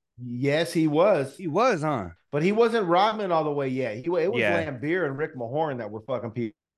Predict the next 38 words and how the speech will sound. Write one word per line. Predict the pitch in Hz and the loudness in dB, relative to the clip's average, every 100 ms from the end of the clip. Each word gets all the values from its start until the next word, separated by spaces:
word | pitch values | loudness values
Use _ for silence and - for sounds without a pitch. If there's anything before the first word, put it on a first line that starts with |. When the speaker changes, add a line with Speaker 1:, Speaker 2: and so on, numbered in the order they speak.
| _ | _
Speaker 1:
up. | 110 95 - - - _ _ _ _ | -4 -4 -6 -18 -20 _ _ _ _
Speaker 2:
Yeah, | 101 104 101 | -2 0 2
yeah, | 101 107 104 | 0 0 0
you're | 98 98 | -2 -4
right. | 107 117 101 82 - _ _ 107 | -2 -2 -2 -4 -12 _ _ -4
Speaker 1:
Bill | 143 202 | 4 6
Lambier | 220 151 110 143 196 170 | 6 6 4 2 4 4
was | 131 104 | 0 -4
a | |
dick. | 90 - 139 151 92 - | -8 -4 0 0 -2 -2
Bill | 143 220 | 2 4
Lambier | 185 131 104 151 185 | 2 0 0 0 2
was | 262 | 4
Speaker 2:
Oh, | 302 302 202 | 6 6 4
Speaker 1:
a | |
dick. | 131 165 - - _ 101 | 4 2 0 -6 _ -2
Speaker 2:
I | 185 156 | 2 4
Speaker 1:
Bill | 185 | 4
Speaker 2:
have | 170 175 185 | 4 4 4
Speaker 1:
Lambier | 196 156 | 4 2
and | 117 | 0
Rick | 151 139 | -2 -4
Mahorn. | 123 127 143 107 98 _ _ _ | -6 -4 -6 -8 -12 _ _ _
Speaker 2:
I | 143 185 220 | -2 2 2
have | 185 156 147 147 - | 2 4 4 2 0
a | 139 | -6
fucking, | - 143 135 143 131 | 0 0 0 0 0
Speaker 1:
Yes. | 123 117 | 0 -2
Speaker 2:
um, | 107 - 127 | -4 -4 -2
a | 117 107 | -2 -2
tie-in | - 190 208 127 104 98 _ _ - | -2 0 2 0 -4 -8 _ _ -6
to | 131 117 | -4 -2
fucking, | 131 113 117 110 104 90 - _ _ _ _ - | -2 -2 -2 -6 -6 -10 -16 _ _ _ _ -2
um, | 123 123 | 0 0
did | 117 127 | -2 -2
you | 123 165 | 0 0
hear | 180 175 165 160 165 _ _ _ _ _ - | 2 2 2 -2 -4 _ _ _ _ _ -20
that | 107 131 123 104 | 0 2 2 0